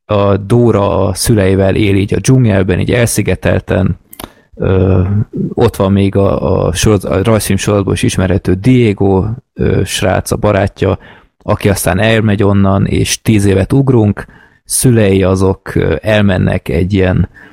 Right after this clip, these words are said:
ö, rejtélyes helyet felkutatni, de nem akarják elvinni a Dórát, úgyhogy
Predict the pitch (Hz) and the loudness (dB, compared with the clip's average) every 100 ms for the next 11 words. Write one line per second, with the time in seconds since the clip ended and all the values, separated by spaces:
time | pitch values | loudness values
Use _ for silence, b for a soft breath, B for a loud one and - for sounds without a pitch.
0 | B B - - - 98 101 - 92 95 | B B -16 -4 -2 0 0 -2 -2 0
1 | 92 - - - 104 95 92 - 107 117 | -2 -4 -4 -2 0 0 -2 -2 -2 0
2 | - 120 104 101 98 95 95 104 95 - | -2 -2 -2 -2 -2 0 0 0 -2 -2
3 | - 92 - 92 92 92 85 87 95 113 | -2 -2 -2 0 0 0 0 0 2 2
4 | 110 95 - - - - | 2 -2 -4 -4 -2 -4